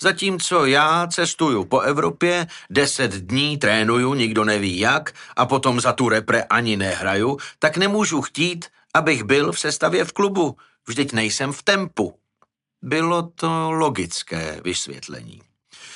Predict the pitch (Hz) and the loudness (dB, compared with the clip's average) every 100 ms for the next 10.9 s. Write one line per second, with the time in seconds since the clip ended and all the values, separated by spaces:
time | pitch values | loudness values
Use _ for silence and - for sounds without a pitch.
0 | - - 165 156 139 139 113 110 113 120 | -14 -2 2 4 4 2 4 2 0 2
1 | 107 110 107 107 104 98 98 90 98 98 | 2 0 -2 -4 -2 -2 -2 -2 -2 -2
2 | 107 101 98 95 95 101 98 92 110 107 | -4 -2 -2 -2 -2 0 0 2 2 2
3 | 95 92 101 104 90 98 98 98 90 92 | 0 0 -2 -2 -4 -2 0 0 -2 -6
4 | 92 117 104 95 - - 107 117 110 - | -2 2 2 0 -4 -2 2 0 -2 -10
5 | - 95 - 120 87 104 107 107 110 139 | -8 -8 -2 -2 0 0 2 2 0 -2
6 | - 82 - _ _ _ - - - 180 | -4 -8 -14 _ _ _ -20 -16 -2 2
7 | 196 - - 185 185 170 185 185 180 175 | 2 0 -2 -2 -2 0 0 0 0 -2
8 | 170 - 175 170 170 - 170 165 - 156 | -2 -2 -2 -2 -4 -4 -4 -4 -4 -2
9 | 151 143 _ _ - 170 - - 147 143 | -2 -6 _ _ -4 -4 -6 -8 -4 -4
10 | - - 123 117 - 92 65 64 | -6 -8 -8 -6 -4 -2 -4 -10